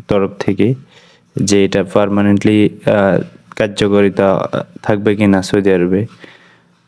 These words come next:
তবে যেহেতু চলতেছে, আমার একটা আশাবাদী আর কি, এখন থেকে হয়তো এটা সবার জন্য এনেবল করে দেবে। সবাই চাইলে এখন থেকে WhatsApp-এ ভিডিও কলে কথা বলতে পারবে।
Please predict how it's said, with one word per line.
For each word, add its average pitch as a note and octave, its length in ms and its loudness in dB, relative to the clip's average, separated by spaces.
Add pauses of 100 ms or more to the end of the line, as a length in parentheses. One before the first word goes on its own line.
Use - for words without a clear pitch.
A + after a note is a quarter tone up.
(140)
তবে G#2 180 2
যেহেতু B2 840 2
চলতেছে, A#2+ 680 0
আমার G#2+ 260 0
একটা G#2 260 -2
আশাবাদী G2+ 480 2
আর F#2+ 80 2
কি, B2+ 220 0
এখন A2 260 2
থেকে G#2 240 0
হয়তো G2+ 560 0 (680)
এটা G2+ 560 0 (300)
সবার A2 360 0
জন্য A2+ 240 2
এনেবল G#2 380 0
করে G#2 260 0
দেবে। G2 360 2 (1080)
সবাই G#2 380 0
চাইলে G#2 320 2
এখন G#2 340 2
থেকে G#2+ 220 0
WhatsApp-এ G2+ 540 0
ভিডিও G2+ 300 2
কলে G2+ 380 2 (460)
কথা A2 300 0
বলতে G#2+ 300 2
পারবে। F#2+ 440 0